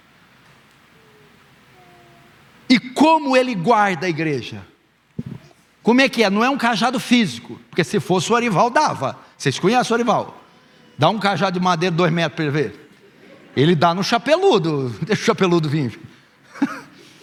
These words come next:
Como ele guarda? Veja só, você precisa entender. A principal obra de Satanás não é nos conduzir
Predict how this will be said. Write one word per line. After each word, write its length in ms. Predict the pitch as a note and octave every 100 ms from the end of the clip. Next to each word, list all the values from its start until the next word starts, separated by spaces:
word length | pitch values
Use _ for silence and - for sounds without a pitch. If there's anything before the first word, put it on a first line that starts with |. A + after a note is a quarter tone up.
| - - _ _ _ _ _ _ _ _ _ - - - _ - - - - - -
Como 260 | G4 G4+
ele 140 | F4 D#4
guarda? 840 | G#3+ C#4+ A#3+ E3+ C3 A#2+ F#2+ - _ _ _ _ _ _ _ _ _ _ - -
Veja 200 | F#3+ G3+
só, 360 | F3+ D#3 A2 E2 - - _ _
você 180 | D3 G#3
precisa 300 | - A#3+ A#3 - -
entender. 640 | A3 G3 G3 C#3 A2+ C#3 - _ _ _ _ _ _ _
A 140 | - D#3+
principal 720 | - B3 C4+ B3 E3 F#3 E3
obra 260 | E3 D3
de 80 | C#3
Satanás 1040 | - - D3+ C#3+ C3+ D#3 C#3 - - - - _ _ _ -
não 160 | D#3+
é 20 |
nos 240 | G#3 G3+ -
conduzir 800 | F#3 F#3 D#3+ C#3 A#2+ D3 A2